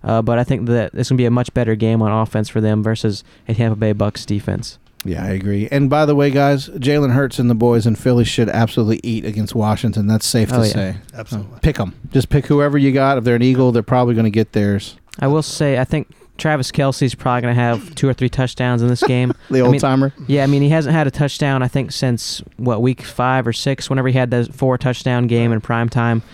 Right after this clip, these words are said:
Speaker 1: He finally can, he's probably gonna bounce back against the Jags.
Speaker 2: Now, the Chiefs, albeit I think they'll dominate and win this game, is this a room for Lawrence to have a good game at quarterback? 'Cause that defense is not stout.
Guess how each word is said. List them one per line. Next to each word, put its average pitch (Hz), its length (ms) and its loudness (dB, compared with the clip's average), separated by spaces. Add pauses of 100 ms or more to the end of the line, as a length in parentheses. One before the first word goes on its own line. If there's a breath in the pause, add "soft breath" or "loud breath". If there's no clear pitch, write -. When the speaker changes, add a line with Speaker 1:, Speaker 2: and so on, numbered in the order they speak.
(140 loud breath)
Speaker 1:
He 135 140 -2
finally 131 320 0
can, 110 240 -2
he's 143 180 2
probably 147 220 0
gonna 123 100 -2
bounce 107 240 -2
back 104 280 -4
against 107 240 -4
the 104 60 -10
Jags. 98 440 -6
Speaker 2:
Now, 165 160 2
the 147 100 0
Chiefs, 202 380 0
albeit 147 380 2
I 139 80 2
think 131 240 -2
they'll 127 160 2
dominate 131 400 2
and 117 100 -4
win 127 160 4
this 117 140 2
game, 127 360 2
is 123 180 0
this 165 200 0
a 143 340 0
room 143 380 2
for 123 320 2
Lawrence 127 320 0
to 139 100 0
have 131 160 2
a 120 80 0
good 113 220 0
game 123 240 2
at 113 80 -2
quarterback? 123 460 0
'Cause 117 100 2
that 135 160 0
defense 139 380 0
is 107 120 -2
not 113 320 0
stout. - 380 -10